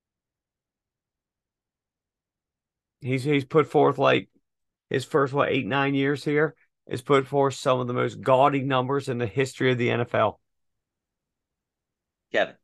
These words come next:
Speaker 1: And he's got a Super Bowl.
Speaker 2: Kevin. You let me come around to players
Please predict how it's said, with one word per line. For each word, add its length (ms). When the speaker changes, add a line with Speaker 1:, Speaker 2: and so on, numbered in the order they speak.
Speaker 1:
And 200
he's 120
got 160
a 40
Super 280
Bowl. 340
Speaker 2:
Kevin. 180
You 200
let 220
me 220
come 280
around 320
to 60
players 680